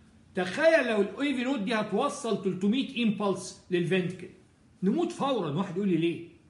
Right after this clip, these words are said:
لأن لو الفنتكل ضرب بسرعة جدا، وهشبهها لك، هو ضرب بسرعة جدا،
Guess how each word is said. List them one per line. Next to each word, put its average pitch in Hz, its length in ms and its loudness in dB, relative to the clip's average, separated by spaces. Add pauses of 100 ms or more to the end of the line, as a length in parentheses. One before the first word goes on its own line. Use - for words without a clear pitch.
(380)
لأن 165 180 -4
لو 175 220 0
الفنتكل 185 520 -2
ضرب 196 280 -4
بسرعة 160 360 -6
جدا، 175 280 -2
وهشبهها 208 580 -2
لك، 196 100 -4
هو 190 100 -4
ضرب 226 220 -2
بسرعة 180 280 -6
جدا، 147 260 -4